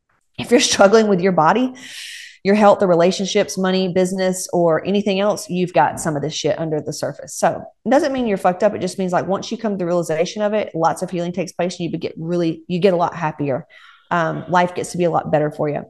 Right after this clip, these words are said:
It's not so fucking hard. It's gonna be, it's just a different, it's just a different energy. I'm not saying it's, like, all sunshine and rainbows. It's just fucking different.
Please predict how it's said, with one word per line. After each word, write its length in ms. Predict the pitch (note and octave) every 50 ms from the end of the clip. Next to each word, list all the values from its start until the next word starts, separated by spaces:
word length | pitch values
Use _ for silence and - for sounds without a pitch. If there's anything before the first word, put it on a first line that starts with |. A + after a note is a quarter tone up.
| _ _
It's 140 | - _
not 120 | F3+ - -
so 120 | F#3+ F3
fucking 340 | E3 - D3 D3 - - D3+
hard. 400 | D#3+ - E3+ C3+ B2 B2+ - - -
It's 240 | A3+ - - A3+ -
gonna 160 | C#4+ C4+ B3+
be, 140 | A#3+ A3+ F3+
it's 140 | E3 F#3 -
just 180 | - G3+ -
a 20 | F#3+
different, 380 | D#3+ E3+ E3+ D#3+ - C#3+ -
it's 100 | E3 -
just 160 | - F#3 - D#3+
a 20 |
different 440 | D#3 D#3+ - E3 E3 - E3+ - - -
energy. 320 | E3 D#3+ D#3 D#3 E3 E3
I'm 80 | E3+ F3
not 160 | F#3 - G3
saying 240 | - G#3+ G3 F#3+ F#3
it's, 160 | D#3 - -
like, 140 | F3 E3 -
all 160 | E3 E3 F3
sunshine 440 | F3+ - F#3 F#3 F#3 - G3+ F#3+ F#3
and 100 | F3 E3
rainbows. 340 | D#3+ E3 F3+ F#3+ G3 G3+ G3
It's 100 | F3+ -
just 200 | F3+ F3 - -
fucking 260 | D#3 D3+ - C#3+ C#3+
different. 340 | B2+ C#3+ - - - -